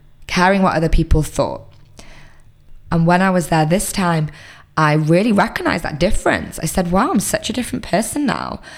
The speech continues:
I didn't feel this almost self-doubt creeping in all the time. I didn't have the same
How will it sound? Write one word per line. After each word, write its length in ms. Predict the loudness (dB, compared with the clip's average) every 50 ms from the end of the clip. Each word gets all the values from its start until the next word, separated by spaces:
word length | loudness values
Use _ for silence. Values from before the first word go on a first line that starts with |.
| -20 -20 -20 -18 -6 -4
I 80 | -4 0
didn't 260 | 0 0 0 0 -2
feel 240 | -2 -2 0 0 2
this 380 | 0 -2 -4 -4 -8 -14 -18 -20 -20 -20 _ _ _ _ -4
almost 480 | -2 0 0 0 0 -2 -4 -12 -16 -20 _ _ _ _ _
self-doubt 760 | -14 -6 0 0 0 0 0 0 0 2 2 2 0 -2 -4
creeping 600 | -12 -10 -2 0 0 0 0 0 -2 -2 -2 -2
in 180 | -4 -6 -4 -2
all 140 | -2 -2 -2
the 80 | -4
time. 320 | -6 -4 -4 -2 -2 -2 -2
I 60 | -2
didn't 240 | -2 -2 -2 -2 -4
have 180 | -4 -6 -4
the 80 | -4 -4
same 520 | -4 -2 0 2 2 2 0 -2 -2 -4